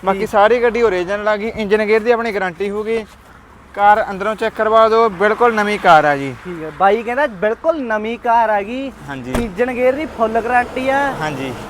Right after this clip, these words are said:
Speaker 2: ਗਾਰੰਟੀ ਲਿਖ ਕੇ ਦੇਣ ਨੂੰ ਤਿਆਰ ਹੋ
Speaker 1: ਲਿਖ
Speaker 2: ਜੀ?
Speaker 1: ਕੇ ਗਾਰੰਟੀ ਹੋਊ ਵੀਰੇ, ਸਟਾਂਪ ਤੇ ਗਾਰੰਟੀ ਲਿਖ ਕੇ ਦੇਣ ਨੂੰ ਤਿਆਰ ਆਪਾਂ।
Speaker 2: ਬਾਈ ਕਹਿੰਦੇ ਗਾਰੰਟੀ ਲਿਖ ਕੇ ਦੇਣ ਨੂੰ ਤਿਆਰ ਆਂਗੇ, ਜਮਾਂ ਨਵੀਆਂ ਨਕੋਰ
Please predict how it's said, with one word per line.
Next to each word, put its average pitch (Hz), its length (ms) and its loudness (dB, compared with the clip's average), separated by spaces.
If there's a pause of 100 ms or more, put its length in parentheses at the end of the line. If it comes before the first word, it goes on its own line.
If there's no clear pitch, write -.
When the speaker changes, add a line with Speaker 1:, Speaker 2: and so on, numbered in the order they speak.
(260)
Speaker 2:
ਗਾਰੰਟੀ 240 340 4
ਲਿਖ 254 300 2
ਕੇ 285 100 2
ਦੇਣ 294 200 2
ਨੂੰ 294 80 -2
ਤਿਆਰ 302 240 2
ਹੋ 349 40 6
Speaker 1:
ਲਿਖ 339 120 4
Speaker 2:
ਜੀ? 302 40 -6
Speaker 1:
ਕੇ 240 140 6
ਗਾਰੰਟੀ 233 300 2
ਹੋਊ 214 100 4
ਵੀਰੇ, 190 160 0
ਸਟਾਂਪ 208 280 2
ਤੇ 208 120 -2
ਗਾਰੰਟੀ 208 300 0
ਲਿਖ 196 140 -2
ਕੇ 208 100 -2
ਦੇਣ 196 140 0
ਨੂੰ 196 80 -8
ਤਿਆਰ 180 220 0
ਆਪਾਂ। 151 220 -2
Speaker 2:
ਬਾਈ 208 220 2
ਕਹਿੰਦੇ 247 280 -2
ਗਾਰੰਟੀ 202 540 -4
ਲਿਖ 190 340 -4 (100)
ਕੇ 220 140 0
ਦੇਣ 220 280 -2
ਨੂੰ 226 140 -10
ਤਿਆਰ 214 300 0
ਆਂਗੇ, 214 220 0 (140)
ਜਮਾਂ 196 280 -4
ਨਵੀਆਂ 214 520 -6
ਨਕੋਰ 220 380 -8